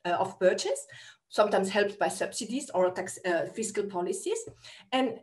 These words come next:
he has to bear, or they have to bear the, um, the, the, the, the depreciation. But the running costs of electric cars are so low that in fact, second-hand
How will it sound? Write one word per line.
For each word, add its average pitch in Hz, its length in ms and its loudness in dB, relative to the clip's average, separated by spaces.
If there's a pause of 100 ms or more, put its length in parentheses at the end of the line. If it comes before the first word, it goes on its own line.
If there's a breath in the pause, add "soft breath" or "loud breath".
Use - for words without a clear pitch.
he 262 240 2
has 247 260 2
to 208 380 -4
bear, 233 420 4
or 185 160 4
they 220 220 6
have 208 200 4
to 220 100 -2
bear 240 360 2 (280 loud breath)
the, 214 460 0
um, 190 540 4 (120)
the, 180 460 4 (540)
the, 196 260 0
the, 175 120 2
the 185 100 2
depreciation. 190 760 2 (320 soft breath)
But 175 140 0
the 185 100 4
running 320 340 8
costs - 260 -6
of 190 180 -4
electric 185 400 2
cars 196 380 -2
are 180 80 2
so 202 260 0
low 302 480 6 (300 loud breath)
that 220 160 4
in 214 100 4
fact, 247 280 -6
second-hand 202 520 -2